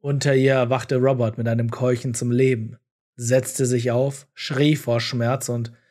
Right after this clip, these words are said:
fiel sofort wieder zu Boden. <gasps> Ah!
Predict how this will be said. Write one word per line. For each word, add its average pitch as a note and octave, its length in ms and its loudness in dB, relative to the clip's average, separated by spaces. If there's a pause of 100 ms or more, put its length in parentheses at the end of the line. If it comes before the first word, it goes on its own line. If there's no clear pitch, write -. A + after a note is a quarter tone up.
(160)
fiel C#3+ 260 0
sofort C3 480 0
wieder B2+ 160 0
zu A#2+ 200 -4
Boden. B2+ 280 0
<gasps> - 500 0 (1800)
Ah! A#3+ 140 2